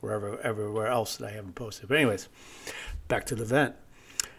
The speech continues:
So, you know, as you go past those, they kinda had those with their own, I guess, a lot of space to themselves, 'cause obviously it's Ferrari, so they have their own space. But as you walked out, what happened is now it started,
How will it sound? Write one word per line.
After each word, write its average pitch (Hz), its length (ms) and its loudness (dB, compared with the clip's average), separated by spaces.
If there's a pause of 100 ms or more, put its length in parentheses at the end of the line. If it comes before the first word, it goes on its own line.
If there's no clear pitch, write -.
(320)
So, 196 380 12
you - 60 6
know, 151 100 10
as 139 100 10
you 143 60 10
go 185 160 10
past 151 380 8
those, 139 340 12
they 123 140 6
kinda 131 260 8
had 123 240 8
those 120 340 10
with 117 140 4
their - 120 2
own, 123 540 6
I 143 100 4
guess, 131 180 8
a 123 40 4
lot 127 200 8
of 113 80 2
space - 460 6
to - 120 2
themselves, 110 760 2
'cause 113 200 0
obviously 110 340 -2
it's 104 80 -6
Ferrari, 127 480 6
so 117 380 2 (140)
they 127 140 4
have 117 200 4
their 113 100 2
own 104 100 -2
space. 127 280 8
But 120 180 -2
as 135 180 8
you 135 80 10
walked 123 280 8
out, 131 160 8
what 120 100 4
happened 131 300 8
is 110 120 2
now 110 180 0
it 107 140 -2
started, 135 440 10